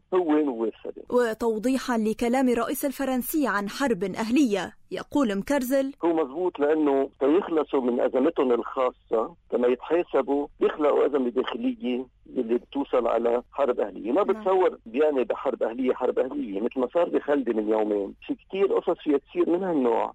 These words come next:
Speaker 1: اشتباكات بين الشوارع ببيروت وغير بيروت، تؤدي إلى شهداء، إلى إتلاف، إلى أضرار كبيرة. إذا ما اشتغلوا اليوم على إنقاذ لبنان هدول المسؤولين اليوم، إيه، قادمين على مرحلة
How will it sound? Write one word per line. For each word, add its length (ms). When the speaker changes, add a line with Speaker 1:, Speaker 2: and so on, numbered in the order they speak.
Speaker 1:
اشتباكات 880
بين 200
الشوارع 840
ببيروت 560
وغير 280
بيروت، 420
تؤدي 420
إلى 360
شهداء، 580
إلى 200
إتلاف، 440
إلى 180
أضرار 420
كبيرة. 460
إذا 440
ما 320
اشتغلوا 460
اليوم 320
على 200
إنقاذ 340
لبنان 360
هدول 360
المسؤولين 760
اليوم، 400
إيه، 220
قادمين 380
على 280
مرحلة 600